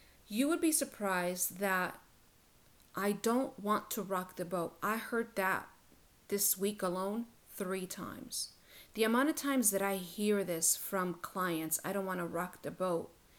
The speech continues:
is crazy to think about the amount of times that I hear that. And when, what I hear when you tell me, "I don't wanna rock the boat," is,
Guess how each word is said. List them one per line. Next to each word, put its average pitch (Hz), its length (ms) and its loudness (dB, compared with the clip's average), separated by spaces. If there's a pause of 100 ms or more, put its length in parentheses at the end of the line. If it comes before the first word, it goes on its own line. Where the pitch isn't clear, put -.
(320)
is 214 380 6 (320)
crazy 240 880 2
to 190 160 -2
think 208 240 -2
about 185 400 0
the 185 380 0
amount 190 340 2
of 175 80 2
times 185 340 -2
that 180 80 -2
I 156 120 -2
hear 247 380 2
that. 156 240 -4 (720)
And 226 160 10
when, 226 280 10
what 214 340 6
I 285 220 10
hear 180 680 6 (240)
when 208 160 6
you 233 120 6
tell 233 240 4
me, 214 260 2
"I 214 160 6
don't 208 200 4
wanna 180 220 4
rock 170 300 0
the 170 100 0
boat," 220 480 6
is, 190 380 6